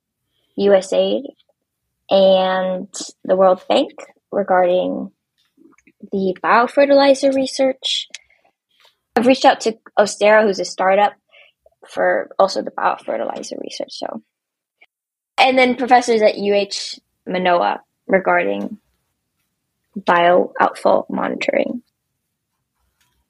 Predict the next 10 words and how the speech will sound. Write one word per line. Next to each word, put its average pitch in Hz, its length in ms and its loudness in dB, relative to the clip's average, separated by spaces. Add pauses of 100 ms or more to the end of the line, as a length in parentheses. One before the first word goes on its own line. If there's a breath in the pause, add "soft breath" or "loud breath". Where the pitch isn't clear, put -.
Oh, 202 120 6
and 180 120 4
local 175 260 2
researchers - 560 -6
too - 220 -8 (540)
at 185 220 4
the - 60 0
Maputo - 580 -2
Special - 360 -6
Reserve. - 380 2